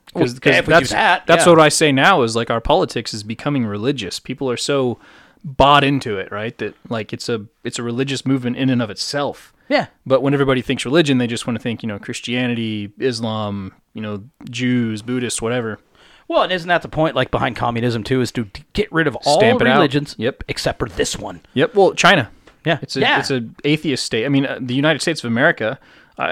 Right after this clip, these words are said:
Speaker 1: lefties would, "Oh, it was Christian shit." No, it's not. This is, like, as secular atheist as shit, dude.
Speaker 2: Mm-hmm.
Speaker 1: Like, they give tax exemption to Scientology. I mean, spare me your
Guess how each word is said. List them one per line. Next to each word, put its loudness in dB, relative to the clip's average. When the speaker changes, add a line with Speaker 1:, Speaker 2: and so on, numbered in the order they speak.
Speaker 1:
lefties 0
would, -6
"Oh, 6
it 6
was 0
Christian -4
shit." -6
No, -4
it's -8
not. -2
This -6
is, -4
like, 0
as -6
secular -2
atheist -2
as -6
shit, -2
dude. -6
Speaker 2:
Mm-hmm. -2
Speaker 1:
Like, 0
they 0
give -4
tax 0
exemption -4
to -6
Scientology. -2
I -6
mean, -4
spare -2
me 2
your -4